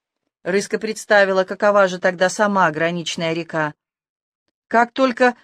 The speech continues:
войска через неё переправляются, на лодках или по длиннющему мосту. На самом деле она не намного шире,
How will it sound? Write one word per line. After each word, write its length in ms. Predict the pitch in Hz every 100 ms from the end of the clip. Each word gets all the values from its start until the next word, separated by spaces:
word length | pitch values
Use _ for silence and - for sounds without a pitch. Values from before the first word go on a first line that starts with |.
| _
войска 520 | 170 214 214 - 226
через 240 | 226 240 220
неё 240 | 226 185
переправляются, 880 | 175 165 180 185 185 151 135 139 127 _ 175
на 140 | 175
лодках 520 | 165 247 - 170 - _ _ _ _
или 220 | 196 214
по 180 | 214 202
длиннющему 580 | 180 220 226 190 202 190
мосту. 540 | 202 208 - 165 131 - _ _ _ _ _ _ _ _ _ _ -
На 160 | 190
самом 320 | 185 175 170
деле 240 | 160 180 175
она 260 | 170 180
не 120 | 185 208
намного 440 | 233 220 151 147
шире, 380 | - 160 147